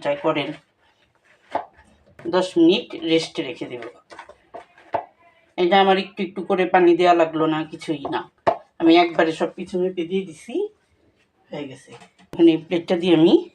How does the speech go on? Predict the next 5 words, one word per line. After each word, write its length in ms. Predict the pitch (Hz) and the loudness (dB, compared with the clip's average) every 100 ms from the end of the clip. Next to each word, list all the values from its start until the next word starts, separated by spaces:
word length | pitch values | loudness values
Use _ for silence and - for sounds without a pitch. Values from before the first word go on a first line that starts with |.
| _ - - - _ _ _ 180 | _ -8 -8 -20 _ _ _ -14
একটু 160 | - 185 160 | -4 -4 -2
ঢেকে 220 | 160 165 139 | -6 -2 -4
রাখি। 280 | - - - - - - - - - _ _ _ _ 170 | -4 -14 -20 -20 -20 -20 -20 -20 -20 _ _ _ _ -12
ঢেকে 200 | 165 190 185 | -2 2 2
রাখলে, 280 | 180 - | 0 2